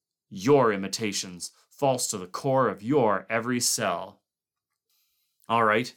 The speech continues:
it's a showdown now, you know. You with your mind reading,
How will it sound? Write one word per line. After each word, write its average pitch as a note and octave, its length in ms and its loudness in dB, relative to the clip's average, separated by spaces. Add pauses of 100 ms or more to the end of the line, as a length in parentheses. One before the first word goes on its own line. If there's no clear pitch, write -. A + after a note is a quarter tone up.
it's F#2+ 140 -8
a A2 60 -2
showdown G#2+ 600 0
now, F2+ 320 -4
you F2+ 180 -12
know. F#2 380 -14 (320)
You G2+ 320 -4
with F#2+ 220 -6
your F#2+ 160 -4
mind F#2+ 400 -4
reading, F#2+ 440 -10